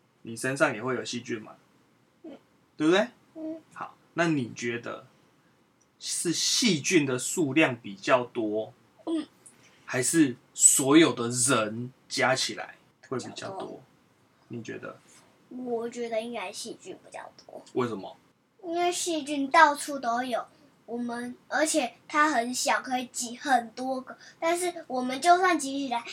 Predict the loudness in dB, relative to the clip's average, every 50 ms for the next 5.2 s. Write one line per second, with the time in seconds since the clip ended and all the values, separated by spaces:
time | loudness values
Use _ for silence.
0 | -14 -12 -10 -10 -8 -4 0 2 2 2 4 6 6 6 6 4 0 -4 -8 -10
1 | -14 -14 _ -6 -4 -4 -4 -2 -4 -6 -6 -6 -6 -4 -4 -2 0 2 2 2
2 | 0 -2 -8 -10 -14 -16 _ _ _ _ _ _ -2 0 2 6 6 6 6 6
3 | 4 -2 _ _ _ _ -10 -8 -8 -6 -4 0 6 6 8 8 6 6 2 2
4 | 2 0 -2 -6 -14 _ _ -6 -4 -2 -2 0 0 0 0 0 0 0 -2 -4
5 | -6 -8 -8 -10